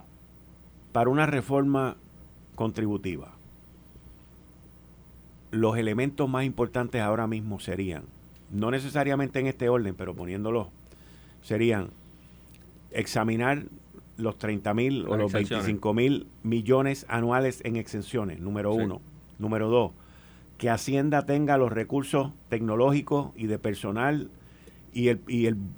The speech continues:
Speaker 1: bien pago de sus empleados. ¿Estamos de acuerdo en eso?
Speaker 2: Sí.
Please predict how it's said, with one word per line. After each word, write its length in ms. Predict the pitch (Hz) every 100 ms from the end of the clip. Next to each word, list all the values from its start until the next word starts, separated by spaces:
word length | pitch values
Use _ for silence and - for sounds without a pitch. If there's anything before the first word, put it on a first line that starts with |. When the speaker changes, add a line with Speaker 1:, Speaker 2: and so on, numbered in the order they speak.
| 98 87
Speaker 1:
bien 320 | 123 139 147
pago 560 | - 147 151 147 147 -
de 120 | 107 113
sus 200 | 120 107
empleados. 560 | 98 104 113 107 76 - - -
¿Estamos 280 | - 113 127
de 40 |
acuerdo 280 | 127 127 127
en 80 | 127
eso? 120 |
Speaker 2:
Sí. 60 | 107